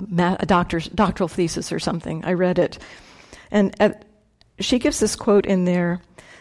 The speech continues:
"The Atthakavagga," this text that we're looking at, "is exceptional within the, even the earliest Buddhist literature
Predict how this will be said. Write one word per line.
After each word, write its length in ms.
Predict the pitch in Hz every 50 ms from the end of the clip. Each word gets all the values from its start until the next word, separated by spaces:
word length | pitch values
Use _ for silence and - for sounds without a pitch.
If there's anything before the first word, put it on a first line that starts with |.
| - _ _
"The 140 | 226 220 -
Atthakavagga," 1120 | - 269 359 - - 320 285 302 254 202 175 180 190 196 214 226 - 185 - - - 180 180 - _ _ _ _ _ _ _ _ _ _ _
this 200 | 185 190 - -
text 300 | - 190 170 170 - -
that 100 | 170 170
we're 100 | 170 170
looking 340 | 160 165 - - 175 165 165
at, 180 | 165 170 170 - - _ _ - - - - -
"is 140 | 214 214 196
exceptional 840 | 214 208 - - - 262 311 - - - 240 196 190 175 180 -
within 400 | - 196 196 - 214 202 196 190
the, 220 | 190 190 180 - - - _ -
even 280 | 226 269 269 302 277
the 140 | 226 202 - -
earliest 600 | - 202 247 302 330 285 226 185 180 170 - -
Buddhist 380 | - 196 196 170 180 - - -
literature 760 | 170 180 180 175 170 175 170 - - 175 170 170 170 175 175